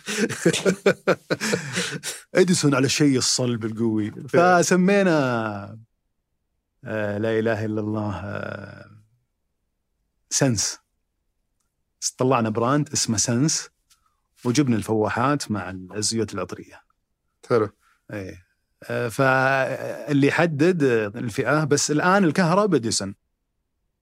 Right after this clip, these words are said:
Speaker 2: الترامس كل فئة لها، كل خط له اسم. يعني عندنا رويال، عندنا جلوري، عندنا ليما، عندنا يعني س-،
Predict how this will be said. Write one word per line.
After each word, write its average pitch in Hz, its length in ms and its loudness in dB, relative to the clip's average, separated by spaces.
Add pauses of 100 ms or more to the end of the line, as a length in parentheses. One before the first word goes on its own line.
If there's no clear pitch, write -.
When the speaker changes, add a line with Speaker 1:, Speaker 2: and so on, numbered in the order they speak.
(260)
Speaker 2:
الترامس 208 920 2 (1500)
كل 226 220 4
فئة 196 480 2
لها، 147 800 0 (400)
كل 180 120 2
خط 170 340 0
له 139 300 2
اسم. - 320 -8 (1200)
يعني 107 160 -6
عندنا 113 340 0
رويال، 107 680 -2
عندنا 104 440 -2
جلوري، 110 720 0 (120)
عندنا 104 720 -4 (840)
ليما، 117 640 2
عندنا 214 340 2
يعني 175 220 2
س-، - 120 -2